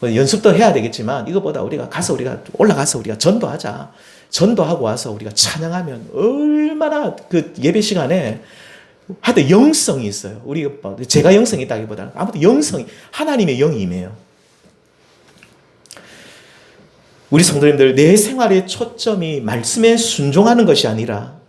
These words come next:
내 멋대로 내 고집대로 살면서 "하나님, 하나님이 나의 왕이 되셔서 다스려 달라는 그런 기도는 헛헛한, 응답받지 못하는 기도가 될 뿐입니다."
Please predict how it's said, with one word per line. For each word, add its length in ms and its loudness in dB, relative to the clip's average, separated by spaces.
내 200 6
멋대로 420 6
내 180 4
고집대로 480 -2
살면서 720 -6
"하나님, 600 2
하나님이 460 4
나의 320 4
왕이 300 4
되셔서 560 -4
다스려 380 -2
달라는 380 -4
그런 220 -4
기도는 540 -2
헛헛한, 720 2
응답받지 640 2
못하는 360 -4
기도가 320 -6
될 180 -6
뿐입니다." 580 -8